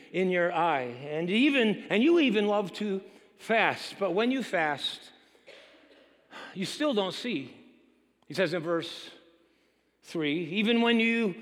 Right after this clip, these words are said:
you've humbled yourself, you bow your head like a reed, even when you do that, you still don't notice because you're sleeping, 'cause you're groggy. Indeed, on the day of your fast,'"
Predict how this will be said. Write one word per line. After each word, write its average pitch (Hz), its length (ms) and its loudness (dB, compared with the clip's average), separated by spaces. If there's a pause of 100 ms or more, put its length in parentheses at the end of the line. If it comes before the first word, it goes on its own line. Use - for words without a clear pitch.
you've 190 220 -2
humbled 233 500 2
yourself, 147 580 -4 (540)
you 196 140 -2
bow 208 180 4
your 202 240 4
head 220 460 2 (240)
like 185 200 0
a 190 60 2
reed, 220 640 2
even 240 320 4
when 220 160 4
you 214 140 2
do 202 240 -2
that, 214 280 2
you 185 120 -4
still 233 340 0
don't 196 320 0
notice 185 540 2 (560)
because 180 300 -2
you're 196 120 0
sleeping, 202 800 0 (340)
'cause 190 180 0
you're 196 140 -2
groggy. 185 720 2
Indeed, 190 560 0 (160)
on 190 140 2
the 190 80 4
day 202 180 4
of 170 160 2
your 233 220 2
fast,'" 160 580 0